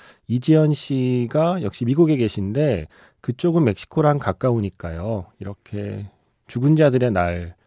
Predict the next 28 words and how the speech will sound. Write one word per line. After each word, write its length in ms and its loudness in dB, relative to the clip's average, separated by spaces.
관련한 380 -8
소식들이 840 -4
더 120 -4
많이 220 0
올라오나 540 0
봐요. 360 -12
그래서 400 -14
마침 320 -4
그날이라 640 0
애니메이션 480 0
코코가 400 -2
생각났어요 1040 -4
하시면서 480 -8
리멤버 440 0
미 240 -4
신청해 460 -10
주셨습니다. 720 -18
뭐 160 -4
죽은 360 2
자들의 400 4
날, 200 0
망자의 720 2
날, 380 -8
뭐 340 -10
이렇게 720 -4
부르는 500 -4
그 160 -10
날은 540 -4